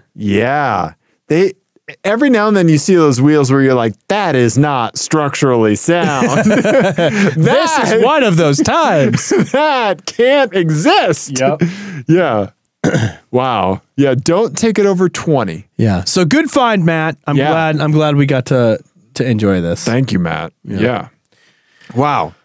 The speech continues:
Speaker 1: Ian?
Speaker 2: <sighs> I'm exhausted now.
Speaker 1: So the holiday show, Ian.
Speaker 2: Yes.
Speaker 1: Yes, people have listened to, people are gearing up for the holidays.
Speaker 2: Mm-hmm.
Speaker 1: They're driving across the country,
Speaker 2: Mm-hmm.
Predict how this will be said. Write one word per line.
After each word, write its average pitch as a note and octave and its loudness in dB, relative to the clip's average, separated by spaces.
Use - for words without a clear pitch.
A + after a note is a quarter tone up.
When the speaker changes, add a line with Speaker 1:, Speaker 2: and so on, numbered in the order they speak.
Speaker 1:
Ian? G#3 2
Speaker 2:
<sighs> - -6
I'm C#3 2
exhausted A2 0
now. D#3 -2
Speaker 1:
So G#3 0
the G#3+ 0
holiday D3+ 2
show, G2 0
Ian. A2+ 0
Speaker 2:
Yes. B2 -2
Speaker 1:
Yes, C3 0
people D#3+ 0
have C#3 -2
listened C#3 0
to, C3+ -4
people D#3+ 0
are C#3 2
gearing D3+ 2
up D3+ -2
for D3 -4
the C#3 -4
holidays. C3 2
Speaker 2:
Mm-hmm. A2 0
Speaker 1:
They're C3+ 2
driving C#3 0
across C3 -4
the C#3 -2
country, A#2+ 0
Speaker 2:
Mm-hmm. G2+ -8